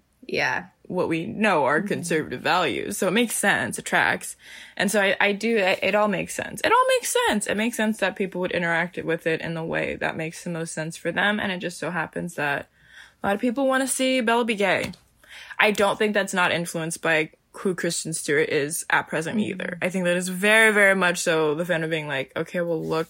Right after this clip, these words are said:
Speaker 2: what happened."
Speaker 1: I,
Speaker 2: So this also
Speaker 1: I
Speaker 2: would have
Speaker 1: really
Speaker 2: happened
Speaker 1: think
Speaker 2: here.
Speaker 1: I agree with
Speaker 2: Um,
Speaker 1: that. <laughs> I think Kristen Stewart, I think Kristen
Speaker 2: <laughs>
Speaker 1: Stewart's, like,
Speaker 2: <laughs> Yeah.
Speaker 1: <laughs> aura <laughs> helps that a little bit.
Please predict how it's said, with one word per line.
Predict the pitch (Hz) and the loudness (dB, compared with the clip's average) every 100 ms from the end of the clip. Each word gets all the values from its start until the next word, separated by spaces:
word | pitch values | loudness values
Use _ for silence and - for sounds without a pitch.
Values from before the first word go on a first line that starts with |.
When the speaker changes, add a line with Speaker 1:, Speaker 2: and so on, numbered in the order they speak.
| - | -8
Speaker 2:
what | - 147 | -4 -2
happened." | 165 65 - - - - | 0 -2 -4 -10 -12 0
Speaker 1:
I, | 202 202 220 226 | 4 6 4 4
Speaker 2:
So | 220 165 | 4 4
this | 175 175 | 2 2
also | - 160 165 220 | 0 0 2 2
Speaker 1:
I | 226 | 2
Speaker 2:
would | 208 | 2
have | 196 | 2
Speaker 1:
really | 220 254 | 2 2
Speaker 2:
happened | - | 2
Speaker 1:
think | 220 202 | 2 2
Speaker 2:
here. | - - - _ - - | -4 -8 -10 _ -12 0
Speaker 1:
I | 233 | 2
agree | 165 - 175 | 2 -2 0
with | 185 | 4
Speaker 2:
Um, | 180 165 - | 4 4 2
Speaker 1:
that. | - 233 | 2 0
<laughs> | 285 | 0
I | 240 | 2
think | 294 - | 2 2
Kristen | 269 254 262 254 | 2 2 -2 -2
Stewart, | - 247 226 - - - - | 0 -2 -2 -12 -14 -14 0
I | 233 294 | 4 6
think | 370 311 | 6 6
Kristen | 302 277 262 247 | 6 6 6 6
Speaker 2:
<laughs> | 214 | 4
Speaker 1:
Stewart's, | 226 214 214 214 | 2 4 2 2
like, | 208 185 180 320 | 2 2 2 4
Speaker 2:
<laughs> | 392 - 427 453 - - - - | 6 8 8 8 4 2 2 4
Yeah. | 349 - - - 226 185 - | 2 2 0 -2 0 -2 -4
Speaker 1:
<laughs> | - | -2
aura | 208 208 175 196 233 - - 226 - 233 | 2 4 4 4 2 -4 -8 -8 -4 -6
<laughs> | - - - - | -6 -14 -14 -6
helps | 202 190 185 | -2 -2 -2
that | - 156 | -2 0
a | 160 | -2
little | 160 - | -6 -8
bit. | - - | -8 -10